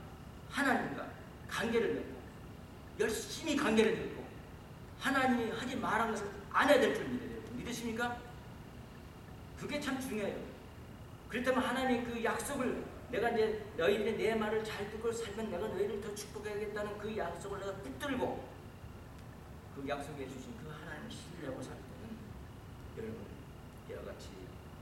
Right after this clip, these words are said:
성각이 없으니 어떻게 하면 살면 좋겠나? 돈이 없으니 어떻게 살면 좋-, 지금으로 말하면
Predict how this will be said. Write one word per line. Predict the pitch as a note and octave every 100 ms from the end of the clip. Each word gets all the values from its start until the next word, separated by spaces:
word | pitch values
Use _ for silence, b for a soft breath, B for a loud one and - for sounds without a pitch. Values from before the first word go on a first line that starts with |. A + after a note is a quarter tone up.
| - - - - -
성각이 | - B2 D3 C3+
없으니 | B2+ - - A2+ A2 A2
어떻게 | - -
하면 | - - -
살면 | - - - -
좋겠나? | - - - - - - - - - - - - -
돈이 | F#3+ A3+ B3 A#3+
없으니 | - - G#3+ G3
어떻게 | - - - B3+
살면 | - A#3+ -
좋-, | -
지금으로 | - G3+ F#3+
말하면 | F3 F3